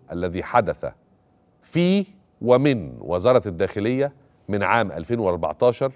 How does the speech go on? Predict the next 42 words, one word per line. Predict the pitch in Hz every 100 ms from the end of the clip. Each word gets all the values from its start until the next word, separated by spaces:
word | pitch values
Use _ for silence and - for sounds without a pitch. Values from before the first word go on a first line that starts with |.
| -
منذ | 95 90 85
أن | 80
تولى | 90 95 110
الرئيس | 87 95 92
عبد | 78
الفتاح | 78 - - 104
السيسي | 90 - 90 - 69
مهام | 78 92 104
منصبه | 87 80 78 90 76
كرئيس | - 80 101 92
لجمهورية | 80 87 92
مصر | 110 -
العربية | 85 87 110 117 117 - _ _ -
وحتى | - 107 - - 90 - _ -
يومنا | 82 80 92 87 82 - _ _
هذا. | 80 64 - _ _ _ _ _ _ _ _ _ _ _ - - - - _ _ _ _
والحقيقة | 90 87 92 135 165 151
أنا | 147 147
باعتباري | 110 131 131 147
شاهد | - 143 139
عيان، | - 101 120 147 151 - _ _ -
مش | 98
بس | 139 185 107
شاهد | 151 131 92
عيان | 92 113 117
كإعلامي | 98 101 80 85 110 107
بتابع | 85 117 92
كل | 78 131 110
يوم | 104 101
الأخبار | 69 - 92 90
والتطورات | 82 - 78 80 82 95 90
واللي | 80
بيحصل | 76 - 80
في | 73
وزارة | 80 92
الداخلية | 78 78 95 90
ووزارة | 80 80 90
الخارجية | - - 92 87
ووزارة | 80 87 85
الدفاع | 78 71 95 80
وباقي | 87 -
الوزارات، | 80 71 80 82